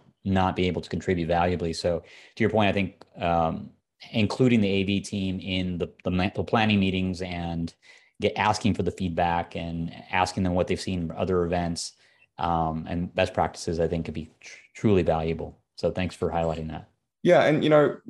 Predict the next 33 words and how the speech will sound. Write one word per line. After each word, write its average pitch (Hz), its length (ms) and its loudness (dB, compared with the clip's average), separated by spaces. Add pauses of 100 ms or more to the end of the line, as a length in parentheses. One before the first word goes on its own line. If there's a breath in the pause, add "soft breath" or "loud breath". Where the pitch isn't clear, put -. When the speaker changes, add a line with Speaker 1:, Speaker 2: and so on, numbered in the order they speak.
(100)
Speaker 2:
good 165 180 6
A 160 140 6
V 110 200 6
guys, 107 360 4
we've 131 200 2
got 131 140 6
our 110 160 8
tricks - 360 0
to 95 100 -2
be 95 120 4
able 92 140 6
to 92 80 6
just 87 280 0
fly 90 220 4
by 87 160 2
the 87 100 0
seat 90 160 0
of 82 100 0
our 85 120 2
pants, 78 520 -4
you 85 60 -4
know, 78 100 2
make 85 240 0
sure 85 340 0
that 73 160 -6
the, 78 260 4 (220 loud breath)
the 85 80 0
lighting's 90 520 4
good, 90 300 2
the 80 80 -6
sound 92 360 0
is 82 140 -4
good, 85 500 2